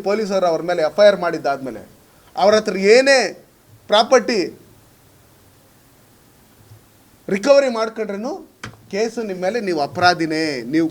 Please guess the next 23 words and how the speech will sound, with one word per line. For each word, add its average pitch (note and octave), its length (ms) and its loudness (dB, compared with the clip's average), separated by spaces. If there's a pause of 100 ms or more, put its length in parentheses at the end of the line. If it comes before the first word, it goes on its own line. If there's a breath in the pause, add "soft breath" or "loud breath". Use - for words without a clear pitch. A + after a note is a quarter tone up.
(140)
ಕೋರ್ಟ್ಗೆ A#3 340 2
ಹೋಗಿದ್ದಾದ್ಮೇಲೆ, G#3+ 640 0
ಕೋರ್ಟಲ್ಲಿ A3 540 0
ವರ್ಷಗಳು F#3+ 460 -2
ಕೇಸ್ A3+ 300 -2
ನಡೆದಿದ್ದಾದ್ಮೇಲೆ G#3 680 2 (460 loud breath)
ಅಲ್ಲಿ G#3 180 2
ನೀವು G3+ 220 0
ತಪ್ಪಿತಸ್ಥರಲ್ಲ, G3+ 840 -2
ನ-, F#3+ 160 -2 (120)
ಅಪರಾಧಿನ G#3+ 400 0 (140)
ನಿರಪರಾಧಿ G3+ 480 0
ಅಂತ G3 240 -2 (320)
ತೀರ್ಮಾನ G#3+ 300 0 (120)
ಮಾಡೋದು F#3+ 300 2 (880)
ಜಡ್ಜು, E3+ 380 -2 (440)
ನೀವಲ್ಲ. E3+ 380 0 (1500)
ಒಂದು D4+ 200 2
ರೂಪಾಯಿ C#4+ 440 4
ಆಗಲಿ A3 260 -6 (2000)
ಯಾವ D4 180 6
ರೀತಿ D4 260 -4
ನೀವು B3+ 260 -4